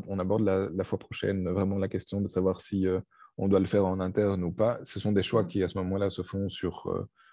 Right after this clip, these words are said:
Speaker 1: sur le, sur le budget, sur le matériel qu'on a envie, sur l'énergie qu'on a envie de dépenser. Est-ce qu'on a les capacités de le faire aussi en interne ou est-ce qu'on doit, euh, travailler vers l'extérieur ?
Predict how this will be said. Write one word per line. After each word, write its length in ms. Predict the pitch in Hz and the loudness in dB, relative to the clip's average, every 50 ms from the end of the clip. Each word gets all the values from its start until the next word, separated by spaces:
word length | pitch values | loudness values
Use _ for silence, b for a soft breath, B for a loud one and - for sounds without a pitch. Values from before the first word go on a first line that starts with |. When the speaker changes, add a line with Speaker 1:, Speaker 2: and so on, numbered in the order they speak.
| b b | b b
Speaker 1:
sur 240 | - - - 92 90 | -10 -4 0 2 2
le, 160 | 95 90 87 | 2 2 0
sur 160 | - - 95 | 0 0 2
le 100 | 90 87 | 2 2
budget, 520 | 85 85 87 85 92 104 110 113 113 110 98 | 4 2 2 2 4 6 6 6 6 4 2
sur 180 | - - 98 | 0 -2 -2
le 60 | 95 | -2
matériel 580 | 92 90 82 - - - 90 95 107 110 110 107 | 0 -2 -2 -2 -2 0 2 4 4 6 4 4
qu'on 200 | - - 101 104 | 2 -2 -2 -2
a 40 | 104 | -2
envie, 400 | 101 101 101 98 104 104 104 104 | -2 -2 0 0 2 2 2 2
sur 140 | - 101 101 | 2 2 2
l'énergie 400 | 101 98 95 87 87 98 107 107 | 2 4 2 2 2 2 2 2
qu'on 120 | - 107 | 2 0
a 40 | 101 | 0
envie 180 | 104 98 98 | 2 2 2
de 60 | 98 95 | 2 2
dépenser. 600 | 98 95 - - 95 85 - - 101 104 101 - b b b b b _ | 2 2 0 -2 -6 -4 -2 0 0 0 0 -2 b b b b b _
Est-ce 140 | - 95 - | -2 -2 -2
qu'on 180 | - - 90 87 | 0 0 0 2
a 60 | 85 | 2
les 120 | 85 85 | 2 0
capacités 680 | 82 - - - - - - - - - - - 120 135 | -2 -4 -6 -6 -4 -4 -6 -8 -8 -6 2 4 4 6
de 100 | 135 131 | 6 4
le 60 | 107 | 2
faire 280 | 104 - 107 104 104 104 | 0 0 0 0 0 0
aussi 320 | 104 92 - - 107 104 | -2 -2 -4 -2 -2 0
en 100 | 98 98 | 0 2
interne 460 | 101 98 95 98 107 104 104 104 101 | 0 0 2 2 4 4 4 4 2
ou 40 | 95 | -2
est-ce 120 | 87 - - | -4 -4 -6
qu'on 160 | - - 82 | -6 -4 -2
doit, 280 | 82 87 92 92 90 | -2 0 0 0 -2
euh, 140 | 85 87 85 | -2 -2 -4
travailler 480 | 85 - - - 85 82 87 87 87 87 | -4 -4 -4 -2 0 0 2 0 0 0
vers 140 | 87 87 85 | 0 0 -2
l'extérieur ? 640 | - 82 - - - - 85 90 101 110 113 107 | -2 -4 -6 -10 -8 -4 0 0 2 2 0 -2